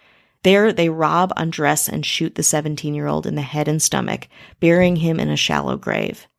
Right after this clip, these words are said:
He has interfered with their own story of organized crime, and for that, he has to pay. Wilkes and many other teenagers are questioned by Lamprey, corroborating the statements made by Johnson and Baker about attempted poisoning,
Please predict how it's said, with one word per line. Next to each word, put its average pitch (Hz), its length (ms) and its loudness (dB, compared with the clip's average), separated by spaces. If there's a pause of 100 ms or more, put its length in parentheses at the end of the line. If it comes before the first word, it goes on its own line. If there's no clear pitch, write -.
(120)
He - 120 0
has 165 100 4
interfered 208 420 2
with 185 120 -2
their 180 180 0
own 175 160 0
story 165 400 -2
of 156 140 -2
organized 160 480 0
crime, 143 640 -8
and 156 120 -4
for 156 120 0
that, - 440 -6
he 165 120 -2
has 147 160 0
to - 100 -6
pay. 165 320 -8 (380)
Wilkes 233 360 0
and 165 160 -2
many 170 220 2
other 190 140 4
teenagers 160 580 -2
are - 120 -8
questioned 165 440 -4
by 156 120 0
Lamprey, 135 520 -4
corroborating 180 720 2
the 165 80 -2
statements - 560 -4
made 147 160 0
by 147 140 0
Johnson 139 420 -2
and 156 120 -4
Baker 139 380 -6
about - 180 -4
attempted - 500 -8
poisoning, 226 560 4